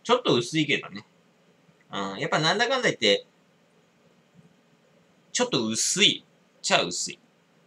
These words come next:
なんか味が、味っていうか、風味がその、エナジー系を飲んだ時よかやっぱちょっと薄い。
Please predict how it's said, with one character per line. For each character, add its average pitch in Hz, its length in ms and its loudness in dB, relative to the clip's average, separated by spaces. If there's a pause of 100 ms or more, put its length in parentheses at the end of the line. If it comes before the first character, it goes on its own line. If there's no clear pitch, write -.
(760)
な 107 80 -6
ん - 40 -10
か - 100 -16
味 110 420 0
が、 110 200 -6
味 110 280 -4
っ - 40 -18
て 143 120 -2
い - 20 -10
う - 40 -8
か、 - 140 -6 (960)
風 151 280 -4
味 165 160 -2
が 92 100 0
そ - 180 -12
の、 - 180 -10 (1800)
エ 113 120 2
ナ 135 180 0
ジ 135 280 -2
ー - 40 -12
系 127 480 2
を 123 400 -2
飲 139 180 0
ん 135 40 -2
だ 113 120 4
時 120 260 -8
よ 92 100 -2
か 98 120 -2
や 78 120 2
っ - 40 -18
ぱ - 120 -20
ち - 100 -8
ょ - 40 0
っ - 40 -14
と 95 120 -12
薄 87 320 -8
い。 90 160 -6